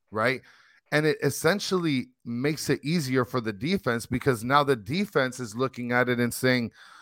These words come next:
"Well, we don't have to expect high crosses because they're definitely not gonna do that for Joseph,"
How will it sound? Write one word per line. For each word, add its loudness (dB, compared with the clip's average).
"Well, 8
we 0
don't 0
have 2
to 2
expect 0
high 2
crosses 4
because 2
they're 2
definitely 0
not 0
gonna -2
do -2
that 0
for -4
Joseph," -4